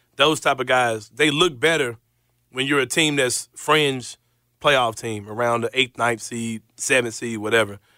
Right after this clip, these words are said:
Those guys look good on a team that's just trying to get to forty-two wins. But as you're br-, constantly getting better, your younger guys don't look as good when you have different goals.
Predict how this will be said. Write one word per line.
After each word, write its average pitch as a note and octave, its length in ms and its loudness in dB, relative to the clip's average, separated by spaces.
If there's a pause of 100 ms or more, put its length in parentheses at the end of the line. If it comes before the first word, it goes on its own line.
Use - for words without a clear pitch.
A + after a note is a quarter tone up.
(460)
Those D3 260 2
guys C#3 260 2
look C#3 160 -2
good C#3 260 2
on B2+ 100 0
a A#2 60 -4
team C3+ 240 0
that's A#2+ 140 -4
just B2 160 -4
trying C3 160 2
to A#2 80 -2
get B2 160 -6
to - 80 -20
forty-two A#2 420 -2
wins. G#2+ 400 -6 (640)
But B2+ 100 4
as C#3 140 4
you're C#3 80 -2
br-, A#2+ 100 -4 (140)
constantly F3 400 2
getting D3 220 0
better, C3+ 420 0 (280)
your C#3 140 -2
younger D#3+ 320 2
guys C#3 320 2
don't C#3 160 -2
look D3 160 0
as A#2+ 100 -6
good C3+ 280 0
when A#2+ 100 -4
you A#2+ 120 0
have A2+ 120 2
different A2 300 -4
goals. G#2 340 -2